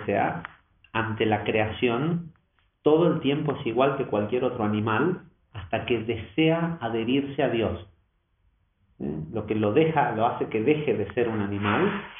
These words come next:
es que tenga deseo por la espiritualidad. Y es tremendo, eh, decir esto. Eh, nuestros hijos cuando nacen son animales.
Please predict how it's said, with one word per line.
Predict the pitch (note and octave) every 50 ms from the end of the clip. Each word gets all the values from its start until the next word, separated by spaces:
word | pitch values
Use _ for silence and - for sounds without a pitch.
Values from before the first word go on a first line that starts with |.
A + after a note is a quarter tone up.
| - -
es | C3 A2 -
que | - C3
tenga | C3 - D#3 E3 F3 E3+ E3+ -
deseo | - A#2+ - - - - E3+ F3 C3+ F3+ -
por | C#3 A#2+ A2
la | A#2 G#2+
espiritualidad. | - - B2 A#2 A2+ - B2 A#2+ B2+ D#3 D#3+ D3 A#2+ - - - - _ _ _ _ _ _ _ _ _ _ _ _ _ _ _ -
Y | A#2 A#2+ E2+ A2
es | B2 -
tremendo, | - A2+ A2 A#2+ D3+ D#3+ D#3 B2+ A2+ G2+ F#2+ F#2+ F#2+ F#2 F#2+ F#2+ F#2+ - -
eh, | G2+ F#2+ F#2+ F2+ F2 - - - _ _ - - - - -
decir | - G2 F#2+ - - B2+ A2+
esto. | G2+ F#2+ - - - A#2+ C#3+ E3+ F3 E3+ - - _ _ _ _ _ _ - - - - -
Eh, | G#2 A2+ G#2+ G#2+ G#2 G#2 G#2 G2+ G2+ G#2 G2+ F#2+ F#2 F#2 - - _ _ _ _ _ _ _ _ _ _ _ _ _ _ _ _ _ - - - _ _ _ _ _ _ -
nuestros | G2 G#2 A2+ A2 G#2 - G#2+ G#2 - -
hijos | D#3+ D#3+ D#3 - - A#2+ - - - -
cuando | G#2+ G2 G2 G2 G2 G2 G2+
nacen | G2+ G2 G2 - - - -
son | - - F#4+
animales. | G#3 C4 B3+ A#3+ C4 B3+ B3 G3 - - -